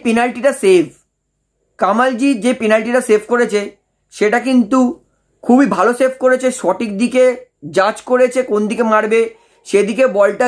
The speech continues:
গ্রিপ করেছে। তো আজকে কামালজিতের জন্য কিন্তু রেজাল্টটা শূন্য শূন্য, অর্থাৎ ম্যাচটা ড্র হয়েছে।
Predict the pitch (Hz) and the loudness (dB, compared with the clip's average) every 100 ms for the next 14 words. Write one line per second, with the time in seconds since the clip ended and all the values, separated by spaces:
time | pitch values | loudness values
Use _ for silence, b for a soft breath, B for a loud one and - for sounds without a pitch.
0 | 196 185 233 - 254 247 240 220 - _ | -2 -2 -4 0 0 0 -2 -4 -6 _
1 | _ _ _ 214 220 220 - 262 254 208 | _ _ _ 2 2 0 -2 -2 0 0
2 | 214 240 226 254 208 247 247 220 247 202 | 0 0 0 -2 0 0 0 0 0 2
3 | 254 247 - _ _ - 170 202 214 254 | 0 -2 -6 _ _ -2 0 2 0 -2
4 | 240 254 247 247 - 202 220 247 247 247 | 0 0 0 -4 -10 -6 -2 -2 -2 -2
5 | 247 214 202 240 214 196 185 208 240 170 | 2 2 0 -4 -2 -2 -2 -2 -2 2
6 | 196 196 180 156 | 4 4 0 -2